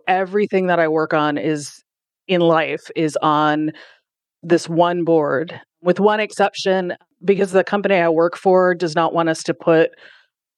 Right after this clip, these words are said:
our work, you know, confidential work things on someone else's server. Um, I have a separate version called Microsoft Planner, which I use just for work,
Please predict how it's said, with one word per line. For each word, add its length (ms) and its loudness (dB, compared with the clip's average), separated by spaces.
our 160 0
work, 540 0
you 120 0
know, 120 2
confidential 540 0
work 260 2
things 360 0
on 200 2
someone 300 0
else's 340 -4
server. 480 2
Um, 240 -2
I 120 -2
have 200 -2
a 100 0
separate 560 -2
version 480 -2
called 220 0
Microsoft 580 -2
Planner, 520 -4
which 420 2
I 80 2
use 340 0
just 320 -2
for 160 -4
work, 480 -8